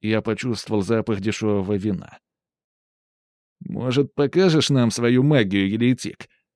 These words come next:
Превратишь воду в вино? Или призовешь демона?» Его друзья засмеялись. Я попытался обойти их, но Рыжий схватил меня за плащ.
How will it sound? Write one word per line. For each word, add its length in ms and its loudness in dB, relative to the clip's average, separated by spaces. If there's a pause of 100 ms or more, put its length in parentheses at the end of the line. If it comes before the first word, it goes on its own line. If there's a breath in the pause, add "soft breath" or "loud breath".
(280)
Превратишь 580 2
воду 380 6
в 60 2
вино? 380 4 (520)
Или 160 -4
призовешь 560 4
демона?» 500 4 (920)
Его 260 -4
друзья 400 0
засмеялись. 720 -4 (580)
Я 180 -4
попытался 640 -2
обойти 540 2
их, 300 -12
но 160 -8
Рыжий 280 2
схватил 440 -2
меня 240 4
за 120 0
плащ. 440 -10